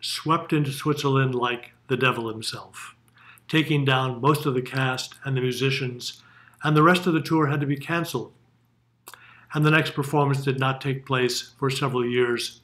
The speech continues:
after that. Does this sound a little familiar to you? Our own performance last December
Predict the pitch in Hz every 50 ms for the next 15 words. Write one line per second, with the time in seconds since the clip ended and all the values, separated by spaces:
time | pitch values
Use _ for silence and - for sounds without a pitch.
0 | _ - 123 117 - - 120 117 120 113 107 - - _ _ _ _ _ _ _
1 | _ _ _ _ _ _ _ _ _ _ _ - - _ _ _ _ _ _ _
2 | _ _ _ - 135 131 139 175 180 180 - 170 151 147 143 139 139 135 - -
3 | - 131 127 131 135 127 127 - - 131 131 135 135 131 120 107 104 - - 117
4 | 107 98 - - - _ _ _ _ _ _ _ _ _ _ _ _ _ _ _
5 | _ _ _ _ _ _ _ _ - - - - - - - - _ _ _ _
6 | - - _ _ _ - - 151 156 165 180 180 185 185 180 180 - - - 160
7 | - - 165 156 147 143 139 - 160 156 151 143 - - 143 131 - 180 165 143
8 | 139 127 135 -